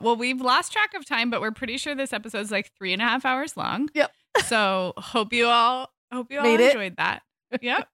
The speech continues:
Speaker 2: <laughs>
Speaker 1: You made it. I feel like if you're thirty-two, you have gotten a lot of information about what the future holds. Maybe if you're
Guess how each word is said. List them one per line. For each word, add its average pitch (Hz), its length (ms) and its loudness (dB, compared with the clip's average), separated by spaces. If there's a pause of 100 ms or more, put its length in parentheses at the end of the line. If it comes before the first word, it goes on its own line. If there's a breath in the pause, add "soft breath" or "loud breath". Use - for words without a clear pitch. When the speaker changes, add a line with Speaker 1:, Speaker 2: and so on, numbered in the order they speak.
Speaker 2:
<laughs> - 140 -6
Speaker 1:
You 220 140 -2
made 208 220 2
it. 233 180 2
I 254 100 4
feel 311 360 -4
like 349 320 0
if 262 200 -2
you're 240 200 0
thirty-two, 254 1120 0 (560)
you 220 360 0
have 214 160 0
gotten 185 200 2
a 180 60 0
lot 175 180 2
of 190 80 0
information 208 760 -2
about 175 220 2
what 180 160 -2
the 185 80 -8
future 175 400 -6
holds. 170 520 -6
Maybe 208 340 2
if 254 160 -2
you're 254 380 2